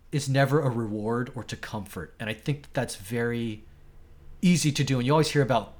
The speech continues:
people, you know, emotionally eating. I re-, I remember when I was in, uh, college, I did, uh, telefund. It's, you know, one of those where you basically call the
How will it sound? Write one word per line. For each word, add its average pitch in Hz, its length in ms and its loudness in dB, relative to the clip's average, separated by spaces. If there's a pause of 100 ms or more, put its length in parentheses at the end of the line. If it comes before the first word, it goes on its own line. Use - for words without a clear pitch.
(120)
people, 104 640 -2
you 110 100 -6
know, 101 100 -6 (160)
emotionally 113 600 -4
eating. 110 300 -6
I 104 80 -2
re-, 113 200 -4
I 127 80 2
remember 131 300 0
when 120 120 -2
I 120 60 0
was 117 120 -2
in, 104 380 -6
uh, 95 240 -8 (600)
college, 117 760 0 (380)
I 117 160 -4
did, 117 480 -4
uh, 98 420 -2 (800)
telefund. 104 500 -6
It's, 98 180 -10
you 120 140 -6
know, 107 60 -4
one 107 120 -4
of 107 60 -4
those 104 140 -6
where 107 100 -6
you 104 160 -6
basically 101 380 -8
call 107 460 2
the 104 200 -4